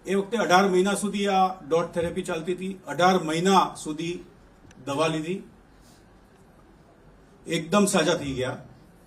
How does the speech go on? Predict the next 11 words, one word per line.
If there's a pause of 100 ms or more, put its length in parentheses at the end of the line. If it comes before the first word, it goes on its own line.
(1500)
આ
કિસ્સો
હું
કહી
શકું
એટલા
માટે (300)
કાલે
મેં
ફોન
કર્યો,